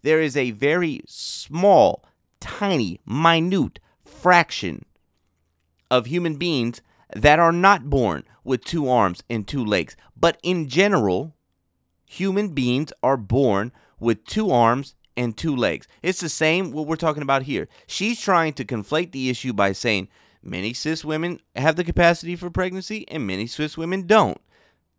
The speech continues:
You, you see what I'm saying? That this is, this is, this is the wordplay that I'm talking about. In general, women get pregnant. It's that, it's, it's that simple. In general,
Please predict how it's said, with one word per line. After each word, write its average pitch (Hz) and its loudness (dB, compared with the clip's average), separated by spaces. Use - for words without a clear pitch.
You, 139 -8
you 160 -4
see 202 -4
what 185 0
I'm 175 0
saying? 175 -4
That 131 -6
this 196 -4
is, 180 -10
this 196 -8
is, 156 -14
this - -8
is 196 -12
the 190 -2
wordplay 151 0
that 110 0
I'm 107 -4
talking 117 -2
about. 78 -6
In 190 -4
general, 156 0
women 135 0
get 123 -2
pregnant. 110 -4
It's 113 -8
that, 127 0
it's, 127 -2
it's 117 -6
that 123 2
simple. - -6
In 131 -2
general, 123 0